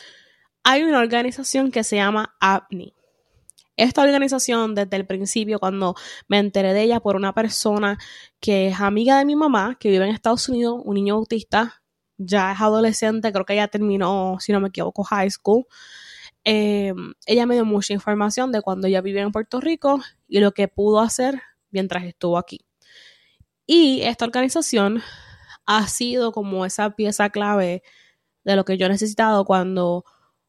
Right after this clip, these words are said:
literalmente me siento como que tipo sola en este camino, me siento como que no sé dónde más recurrir, porque claro está, conozco solamente, creo que como una o dos personas que sus hijos son autistas,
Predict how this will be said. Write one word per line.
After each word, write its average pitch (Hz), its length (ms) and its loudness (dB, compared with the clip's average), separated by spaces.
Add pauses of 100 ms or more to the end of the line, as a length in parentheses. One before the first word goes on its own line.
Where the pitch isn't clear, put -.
(160)
literalmente 196 920 -2 (600)
me 208 160 0
siento 202 260 -2
como 190 240 -2
que 185 100 -4
tipo 185 320 -8
sola 214 400 4
en 202 80 2
este 196 260 0
camino, 196 560 4
me 190 120 2
siento 185 420 -4
como 190 380 -2
que 190 320 -4 (380)
no 202 160 2
sé 208 120 -2
dónde 202 300 0
más 196 220 -2
recurrir, 202 720 0 (320)
porque 240 280 -2
claro 196 280 2
está, 208 400 2 (600)
conozco 208 460 2
solamente, 214 840 -2 (1040)
creo 208 120 0
que 220 140 -2
como 196 300 0
una 226 340 2
o - 20 4
dos 220 140 2
personas 214 420 -2
que 202 160 -4
sus - 140 -10
hijos 202 240 -2
son 208 160 -2
autistas, 208 480 -2